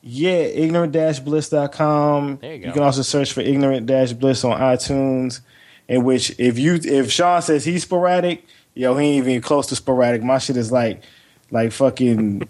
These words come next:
Speaker 2: <laughs>
Speaker 1: like David Mamet films or some shit. My shit come out, like, every five years or whatever. Like,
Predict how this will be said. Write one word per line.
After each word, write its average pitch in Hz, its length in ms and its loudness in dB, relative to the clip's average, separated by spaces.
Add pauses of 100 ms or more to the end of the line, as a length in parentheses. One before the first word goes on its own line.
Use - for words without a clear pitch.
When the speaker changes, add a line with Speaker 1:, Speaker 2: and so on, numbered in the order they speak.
(380)
Speaker 2:
<laughs> - 400 -20
Speaker 1:
like 123 300 0
David 143 300 2
Mamet 135 340 0
films 123 340 -2
or 110 40 -4
some 117 200 -4
shit. 117 280 -4
My 127 140 2
shit 127 180 -4
come 123 180 0
out, 120 140 2
like, 120 100 2
every 120 240 2
five 120 400 0
years 123 400 2
or 120 40 2
whatever. 117 380 2
Like, 110 920 -6